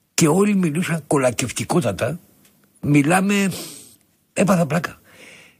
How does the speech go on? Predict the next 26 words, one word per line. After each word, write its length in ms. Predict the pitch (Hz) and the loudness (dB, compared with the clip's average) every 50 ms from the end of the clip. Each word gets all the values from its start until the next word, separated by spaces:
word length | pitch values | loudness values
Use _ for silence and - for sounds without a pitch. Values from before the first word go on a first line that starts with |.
| _ _ - | _ _ -10
Ε, 140 | - - - | -8 -4 -2
αυτό 260 | - - - - 233 214 | 0 0 2 4 4 4
που 120 | 180 220 | 4 4
λέω 100 | 220 220 | 4 4
εγώ, 180 | 202 190 214 208 | 4 4 4 2
αυτό 280 | 175 151 139 - - 156 | 2 0 -2 -6 -10 -6
το 120 | 135 175 | -4 -4
πολύ 260 | 151 113 156 170 180 196 | -4 -2 -2 -2 -2 -2
σημαντικό 500 | - - 170 165 147 143 139 - 190 175 | -2 -2 -2 -2 -2 -2 0 0 0 0
που 140 | 117 - | 0 -2
πρέπει 240 | - - 175 170 156 | -4 0 0 0 0
να 60 | 160 | 0
έχει 140 | 180 - - | -2 -2 -2
μια 100 | 165 165 | -2 -4
ομάδα, 340 | 156 151 170 165 147 113 - | -2 0 0 0 0 0 -2
είχε 240 | - 175 - - 190 | -2 0 0 0 2
μια 180 | 185 196 202 | 2 2 2
ενέργεια, 640 | 180 175 160 147 160 170 143 120 95 92 85 - - _ _ | 4 2 2 2 2 2 2 0 -4 -6 -8 -8 -10 _ _
μια 220 | - 131 151 190 | -2 0 2 2
αντοχή, 540 | 214 190 151 165 123 - - 95 - - - _ _ _ _ _ _ _ _ _ _ _ _ _ _ _ _ | 2 2 2 0 0 -2 -6 -8 -10 -12 -14 _ _ _ _ _ _ _ _ _ _ _ _ _ _ _ _
ε, 180 | - 110 113 - | -10 -8 -6 -2
συνδυασμοί, 1080 | - - - 196 196 160 156 165 156 135 123 117 131 151 208 226 202 156 127 104 92 - - | 0 2 4 4 4 4 4 2 2 2 2 0 0 0 2 2 2 2 0 -2 -6 -12 -14
ε, 220 | - - - - - - - | -18 -20 -20 -20 -20 -6 0
πι-, 260 | - 214 233 - - - | 2 2 2 2 0 -6
δεν, 440 | - 160 143 202 277 294 285 214 156 113 - - _ - - - - - - - - _ _ | -8 -2 0 2 2 2 0 -4 -6 -10 -10 -12 _ -18 -18 -14 -14 -14 -14 -16 -20 _ _
πρόσεχε, 420 | - 190 202 - - - 101 - | 2 4 4 2 0 -4 -8 -12